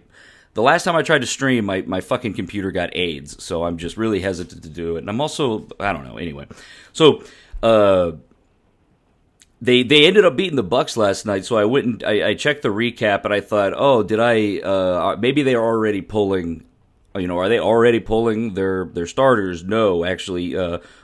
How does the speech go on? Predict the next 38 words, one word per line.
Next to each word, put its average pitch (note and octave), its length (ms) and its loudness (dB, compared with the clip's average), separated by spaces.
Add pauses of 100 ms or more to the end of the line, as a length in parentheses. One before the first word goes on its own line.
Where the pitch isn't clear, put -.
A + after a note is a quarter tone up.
Antetokounmpo G#2 720 -2
got, F#2 440 -2
uh, D#2+ 320 -4 (640)
hurt, A#2+ 420 -2
it F2 100 -6
looks G2 200 -4
like, G2 160 -2
in F#2 80 -4
the E2+ 80 -4
first E2+ 320 -4
minute. E2+ 480 -6 (640)
Rolled G2 260 0
his F#2 140 -4
ankle, F#2 600 -2 (220)
uh, E2 240 -6
coming G2 340 -2
down, F#2 680 -2
landing G2+ 440 -2
on, F#2+ 120 -2
all, G2+ 200 2
of F2+ 60 -4
all G2+ 160 6
people, F2+ 380 -6
Kelly F#2 280 0
Olynyk's F2 400 -4
foot. F2 380 -4 (440)
Uh, F#2 200 0
it F#2 100 0
doesn't, A2 460 4
doesn't G#2+ 260 2
look G#2 160 0
like G2 140 -2
it F#2+ 80 0
was F2+ 140 -2
anything F2+ 260 -4
intentional, E2 580 -8
but, D#2 280 -8
um, D2 380 -16